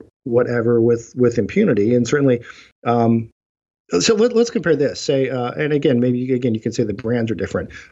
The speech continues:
but, uh, Juan Williams getting fired from, uh, P B S, uh, and Juan Williams, who is, is certainly not a conservative, uh, made, made the statement about, uh,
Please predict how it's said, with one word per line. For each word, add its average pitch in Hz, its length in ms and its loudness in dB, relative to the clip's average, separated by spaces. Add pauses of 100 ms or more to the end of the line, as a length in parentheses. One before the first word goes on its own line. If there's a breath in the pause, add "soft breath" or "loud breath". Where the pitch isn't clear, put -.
but, 135 260 0
uh, 123 140 0
Juan 151 340 0
Williams 131 440 0
getting 127 220 0
fired 120 440 0
from, 110 560 0
uh, 101 140 -2
P 127 160 0
B 120 160 2
S, - 340 -4 (880)
uh, 113 280 -2
and 123 120 2
Juan 127 200 0
Williams, 135 280 0
who 123 100 2
is, 117 160 0
is 110 240 -2
certainly 117 240 2
not 113 160 -2
a - 20 -6
conservative, - 580 0 (500 loud breath)
uh, 110 360 2
made, 143 500 0
made 156 180 4
the 160 80 0
statement 123 540 0
about, 113 560 0
uh, 101 320 -2